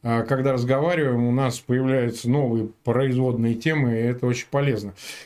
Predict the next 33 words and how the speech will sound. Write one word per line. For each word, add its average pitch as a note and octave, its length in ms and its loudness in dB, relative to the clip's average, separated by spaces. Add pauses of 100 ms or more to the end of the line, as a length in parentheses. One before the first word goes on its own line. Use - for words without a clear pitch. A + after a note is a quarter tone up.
Я A3 200 2
тебе A#3 180 0
скажу F3+ 240 0
такую F#3+ 280 0
вещь, C4 220 0
и F3+ 40 2
мне E3+ 140 2
хочется, E3+ 320 -4
чтобы D#3 260 -2
и - 20 2
украинцы E3 600 -2
это A2+ 140 -8
услышали C#3+ 480 -2
особенно. G#2+ 520 -4 (640)
Ты F3+ 120 2
понимаешь, B3+ 440 2
что G3 200 0
ведь E3+ 320 -2
Путин — B3 420 0
продукт F#3+ 540 0 (400)
советской F3 400 0
системы E3 540 -2
во C#3 140 0
многом D#3 640 0
с - 140 -4
ее E3+ 400 2
вот, D3 400 -2
э, A#2 640 -2 (420)
чекизмом, F#3 840 0 (200)
империализмом F#3+ 880 0
и - 20 0
всем F3+ 220 0
остальным. E3+ 360 -2